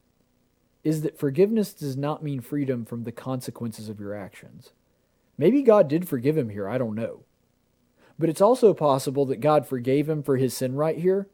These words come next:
but also said, "Okay, well, I do forgive you of your sin, but that doesn't mean that you're not gonna fall prey to the consequences of your own actions."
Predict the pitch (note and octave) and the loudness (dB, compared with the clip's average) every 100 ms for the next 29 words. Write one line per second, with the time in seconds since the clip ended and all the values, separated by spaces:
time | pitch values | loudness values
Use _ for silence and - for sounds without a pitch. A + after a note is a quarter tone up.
0 | _ _ _ _ _ _ _ _ - C#3+ | _ _ _ _ _ _ _ _ 0 6
1 | D#3+ F3 E3+ C#3+ E3+ D#3 B2 - E3+ F3+ | 6 6 2 6 10 10 6 0 2 6
2 | E3+ D3 - D3 D#3 D#3+ A3 A3 F3+ F3 | 6 6 2 2 4 4 2 4 2 4
3 | D#3 C#3 A#2+ D#3 F3 G3+ F3+ - _ - | 2 2 0 0 2 0 -2 -8 _ -2
4 | B2+ - D#3 F3+ F3+ D#3 B2+ C#3 G3 F3 | -2 0 2 4 4 0 -2 0 2 2
5 | D3 C3+ C3+ D3 C#3 C#3 C3 C#3+ C3 - | 0 -2 0 0 0 -2 2 2 2 4
6 | D#3 D3 B2+ - C#3 C3 B2+ B2 - A2+ | 4 4 -2 -2 -4 -4 -6 -6 -6 -10
7 | A#2 A#2 A2 A#2 A2+ - - - | -4 -4 -4 -6 -8 -12 -18 -20